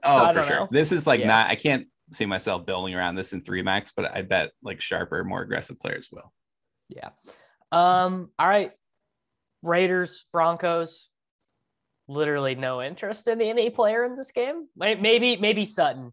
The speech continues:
Speaker 2: Maybe Sutton. Uh, 'cause he, he has, like, a real alpha role in this offense. He is priced up at sixty-two hundred, but his target share, his air yards,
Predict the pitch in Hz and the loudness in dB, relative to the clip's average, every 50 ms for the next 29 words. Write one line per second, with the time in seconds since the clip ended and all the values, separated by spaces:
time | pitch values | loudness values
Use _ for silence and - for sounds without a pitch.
0 | _ _ - 151 151 151 147 143 - 143 123 87 104 123 127 139 _ _ _ _ | _ _ -8 -4 -4 -4 -4 -4 -4 -4 -4 -4 -6 -10 -18 -20 _ _ _ _
1 | - - 135 135 131 127 127 117 - - - 170 147 - 160 165 156 156 139 - | -4 0 2 2 2 2 0 -2 -4 -4 -4 -4 -4 -2 -2 -2 -2 -2 -4 -6
2 | 151 156 151 147 143 143 139 - _ - - - 147 143 135 131 135 120 - 127 | -6 -4 -2 -2 -4 -4 -6 -12 _ -12 -4 0 0 0 0 -2 -6 -8 -8 -8
3 | 123 127 123 131 135 139 147 151 170 170 - - - _ _ _ _ _ _ _ | -6 -6 -4 -2 0 0 2 0 0 -2 -4 -14 -20 _ _ _ _ _ _ _
4 | _ - 147 165 156 143 139 - 143 127 123 123 123 120 120 120 127 147 139 _ | _ 0 2 2 2 2 0 -2 -2 -2 0 0 0 0 0 -2 -2 -4 -8 _
5 | _ _ - 139 135 131 123 120 117 117 120 120 _ - - 127 120 131 120 123 | _ _ -12 -8 -6 -6 -6 -8 -8 -10 -12 -14 _ -8 -8 -6 -2 0 0 0
6 | 123 - 151 156 151 - 170 170 175 170 - 190 175 170 - 175 151 143 151 135 | 0 0 -4 -4 -2 -2 0 0 0 0 0 0 0 0 0 -4 -4 -4 -6 -8
7 | - 165 156 - 156 135 147 139 127 131 131 127 131 127 120 - 131 120 120 143 | -8 -12 -10 -10 -12 -8 -4 -2 -2 -2 -2 -2 -4 -6 -4 -4 -4 -4 -2 -4
8 | 139 127 - - 165 147 143 143 143 143 - - 147 135 131 131 127 131 131 127 | -6 -4 -4 -2 -2 0 0 -2 -4 -6 -4 -4 -2 0 0 0 0 -2 -4 -8
9 | _ _ _ _ _ _ - 143 127 127 127 127 123 123 123 120 120 120 120 117 | _ _ _ _ _ _ -4 -4 -2 -2 -2 0 0 0 0 0 0 2 2 0
10 | 117 117 120 120 - - - | -2 -4 -6 -10 -16 -18 -18